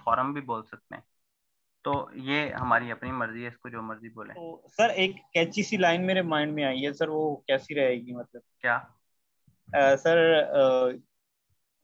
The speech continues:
Speaker 2: ये लैंड अ job।
Speaker 1: ये तो slogan हुआ ना, ये आप अपनी मर्जी से रख लेना।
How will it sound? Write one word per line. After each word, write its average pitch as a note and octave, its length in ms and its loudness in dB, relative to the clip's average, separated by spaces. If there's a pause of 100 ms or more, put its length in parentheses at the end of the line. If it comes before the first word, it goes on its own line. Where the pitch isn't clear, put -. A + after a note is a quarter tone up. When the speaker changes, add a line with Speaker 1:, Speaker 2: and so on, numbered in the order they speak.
(2250)
Speaker 2:
ये C#3+ 220 -2
लैंड D#3+ 560 2
अ F3 60 4
job। D3 340 2 (1400)
Speaker 1:
ये D3+ 60 -2
तो E3+ 140 -4
slogan C#3 420 2
हुआ A#2+ 160 4
ना, C#3 80 0
ये C#3 140 -4
आप B2 180 0
अपनी B2+ 200 -2
मर्जी A#2 280 -6
से B2 140 -12
रख B2 180 -4
लेना। A#2+ 180 -8